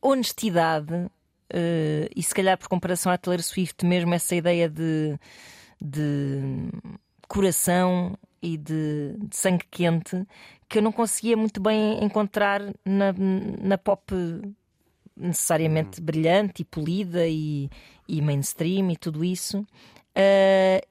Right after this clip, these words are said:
Speaker 1: e, e com um, um, uma herança interessante que remete muito para,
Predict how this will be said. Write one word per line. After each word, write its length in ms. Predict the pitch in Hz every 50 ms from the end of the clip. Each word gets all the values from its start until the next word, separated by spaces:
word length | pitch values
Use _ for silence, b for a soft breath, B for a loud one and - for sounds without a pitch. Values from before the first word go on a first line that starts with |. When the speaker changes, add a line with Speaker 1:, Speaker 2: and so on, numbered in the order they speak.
| _ -
Speaker 1:
e, 200 | 226 - - 226
e 40 |
com 160 | - - 254 262
um, 720 | 262 254 254 254 240 - - 220 220 220 220 220 - -
um, 320 | 214 202 196 196 190 196 202 202 50 -
uma 260 | - - 196 208 208
herança 440 | 208 190 170 165 160 - - 175 170 170 180
interessante 1040 | 185 190 190 - - 185 - - - 196 196 208 202 202 - - - 214 214 208 - _ _ _ _ _ - -
que 160 | - - - 220
remete 360 | 208 208 220 233 226 - 226
muito 240 | 226 233 233 - -
para, 180 | - 226 226